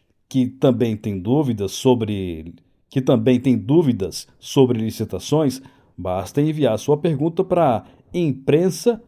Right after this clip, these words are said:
arroba portal de compras públicas ponto com ponto B R. Ó, vou repetir, tá? imprensa arroba portal de compras públicas ponto com ponto B R. A nossa equipe campeã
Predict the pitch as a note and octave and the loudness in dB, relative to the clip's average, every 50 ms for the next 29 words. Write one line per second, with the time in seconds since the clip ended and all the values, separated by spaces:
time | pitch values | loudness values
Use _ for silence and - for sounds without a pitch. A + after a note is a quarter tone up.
0 | _ _ _ D3+ D3+ C#3+ A#2+ B2+ B2+ A#2+ G2 G2 F2+ - A2+ G#2+ - - A2+ G#2 | _ _ _ -6 -4 -2 0 2 2 2 2 0 -2 0 -4 -4 -2 -2 -2 -2
1 | F#2+ E2+ F2+ - - F#2+ E2+ F#2+ G#2+ G2+ - - - A2+ G2 G2 A2 A#2 - G3+ | -2 -2 -6 -10 -10 -10 -6 -6 -6 -8 -8 -6 -4 -4 -4 -4 -6 -4 -2 -2
2 | G3+ G3 - - - A2+ G#2+ G2+ - - - C3 C#3+ E3 D3+ - - D3 D3+ D#3+ | -2 -2 -4 -6 -4 -4 -4 -4 -8 -6 -2 -2 -2 -2 -4 -4 -2 -2 -2 0
3 | D#3 F#3 F#3+ F#3 F#3 E3 C3+ B2 A2+ F#2 F2+ D2+ - - - _ _ _ _ _ | 0 -2 0 2 2 2 4 2 0 -2 -4 -10 -14 -18 -20 _ _ _ _ _
4 | _ _ F#2 F2 D2+ - - - B2+ - F#3 F#3 - - G2+ E2+ - - - B2 | _ _ -12 -12 -12 -10 -12 -12 -8 -8 -10 -10 -8 -10 -12 -12 -10 -6 -6 -4
5 | E3 F3 - - _ _ - - - C3+ A#2 F#2+ - - - F#2 F2 F2+ F#2 F#2+ | -4 -6 -8 -12 _ _ -20 -6 -2 -2 -2 -2 -4 -6 -8 -6 -6 -6 -6 -8
6 | - - - - D#3+ D#3+ D3+ - _ - - C#3+ C3+ B2+ B2+ C#3 C#3+ A#2 B2 A2+ | -10 -10 -6 -4 -4 -4 -4 -8 _ -10 -4 -4 -2 0 2 2 2 4 2 0
7 | - - B2 A2+ - A#2+ A2 F#2+ - - - G#2+ F#2+ G2+ F#2+ - - _ C#3 D#3+ | 2 0 -2 0 2 0 0 0 -2 -6 -8 -6 -6 -6 -8 -10 -8 _ -4 -2
8 | F3 G3+ G3 F#3+ - A3 A3 - - _ _ _ _ _ _ _ A#3 A#3+ A#3+ A3+ | -2 -2 -2 2 2 2 2 0 -8 _ _ _ _ _ _ _ 4 4 4 2
9 | - - E3+ F3 F#3+ G3 F#3+ - - C3+ C#3 C#3+ F#3+ F#3+ F3+ F3+ C3+ B2+ A#2+ A#2 | 0 0 0 0 0 0 -4 -2 0 0 2 2 2 4 4 6 6 6 4 2
10 | F#2+ F2 D#2+ - _ _ _ _ _ _ F#2+ A#2 C#3+ D3+ D3+ D#3 C3 B2+ - E3+ | -2 -4 -10 -14 _ _ _ _ _ _ -4 -2 -2 -2 0 -2 -4 -2 -2 -4
11 | F3 D3 D3 D3 - - G3+ A#3+ A3+ A3+ A3+ F#3 F3+ G#3 A3 G#3+ - | -4 -4 -6 -2 6 8 8 8 8 6 2 2 4 4 2 0 -4